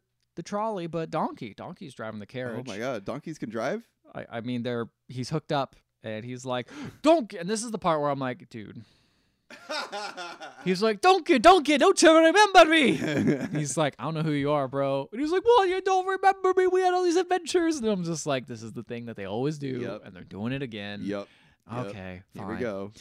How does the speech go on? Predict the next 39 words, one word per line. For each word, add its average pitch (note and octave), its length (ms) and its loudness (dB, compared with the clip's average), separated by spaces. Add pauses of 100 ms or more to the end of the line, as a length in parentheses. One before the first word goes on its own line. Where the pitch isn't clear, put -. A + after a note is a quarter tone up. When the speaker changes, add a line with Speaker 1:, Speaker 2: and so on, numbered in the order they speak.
(280)
Speaker 1:
So B2+ 600 -2
he's A2 120 -12
like, G#3 100 -4
Speaker 2:
"Well, D#4 100 8
Speaker 1:
"Oh." D#4 40 6
Speaker 2:
don't F4+ 180 4
you E4 140 6
remember F4 360 4
me? G4 60 2 (100)
I'm, D#4 180 4
uh, D4+ 40 4
I, A3 640 0 (140)
I, A3 340 2
I A#3 140 2
fell D4+ 300 6
in C#4 60 2
the, C4 200 8
the B3+ 120 4
water. D#4 500 4
I A3 80 4
saved D4 220 -2
my C#4+ 80 4
brother." F#3+ 640 2
Speaker 1:
Yeah. A#2 260 -2 (180)
Speaker 2:
Yeah, A#2 280 -4
that A2+ 140 -6
old G2 140 -8
bullshit. F#2+ 460 -12
Speaker 1:
That B2 160 -4
old A2 120 -6
bullshit. A2+ 300 -10
At F3 140 -4
least D4+ 300 0
in A3+ 100 0
It's G#3+ 140 -2
a - 20 -8
Wonderful E3 360 -2
Life, D3 340 0
he, - 100 -20